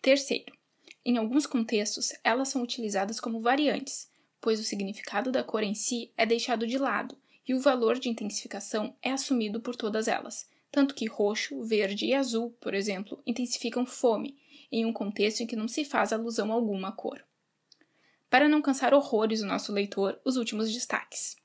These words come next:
A intensificação é um recurso bastante produtivo no português brasileiro, e está presente tanto na fala quanto na escrita das mais diversas pessoas,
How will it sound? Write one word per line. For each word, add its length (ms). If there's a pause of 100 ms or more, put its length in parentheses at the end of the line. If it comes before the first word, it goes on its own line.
(600)
A 120
intensificação 880
é 60
um 60
recurso 440
bastante 420
produtivo 600
no 100
português 360
brasileiro, 560 (380)
e 80
está 240
presente 540
tanto 220
na 120
fala 420
quanto 260
na 100
escrita 480
das 200
mais 220
diversas 400
pessoas, 600